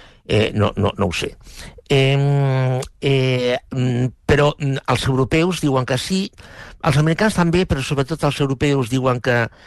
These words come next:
diuen que, eh, hi ha saque-, hi ha aquestes subvencions i llavors poden pa-,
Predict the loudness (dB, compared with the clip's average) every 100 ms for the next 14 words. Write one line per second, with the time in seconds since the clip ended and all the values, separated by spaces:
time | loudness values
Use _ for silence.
0 | -20 -18 -4 -2 0 0 0 2 2 0
1 | -2 -4 -4 -2 -2 -2 -2 -4 -4 -8
2 | -2 0 0 0 -2 0 0 2 2 2
3 | 2 0 0 -2 -2 0 0